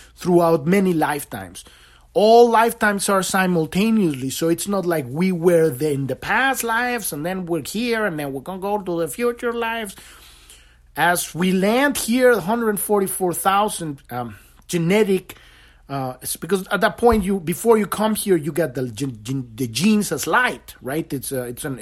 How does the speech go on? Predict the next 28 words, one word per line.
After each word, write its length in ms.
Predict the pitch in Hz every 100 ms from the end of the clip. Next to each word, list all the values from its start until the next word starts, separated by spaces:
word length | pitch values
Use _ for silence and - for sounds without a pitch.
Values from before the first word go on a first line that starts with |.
| 127
they're 180 | 147 170
on, 140 | 151
on 220 | 113 139
your 200 | 123 120
other 280 | 135 165 127
bodies. 500 | 113 135 151 107 - - - - -
So 120 | 170
they 200 | 156 160
land 440 | 156 190 226 240
on 180 | 214 190
this 260 | 175 202 147
reality, 600 | 156 160 202 294 226 160
on 140 | 151
this 200 | 151 139
body, 500 | 127 180 254 170 175 - _ - - - -
simultaneously 1400 | - - 220 240 240 226 214 208 202 214 214 214 180 185
through 380 | 185 - 196 185
all 360 | 170 185 196 190
incarnations, 840 | 170 147 151 143 131 127 - 104
past, 420 | - 165 165 165
present, 380 | - 139 - 123
and 100 | 110
future. 420 | - 135 - 107 - - - - -
So 320 | - 165 147 - - - _ -
this 340 | 147 254 -
is 180 | 320 277
the 160 | 240
frequency, 1000 | 208 - 311 370 - 180 135 - 127 139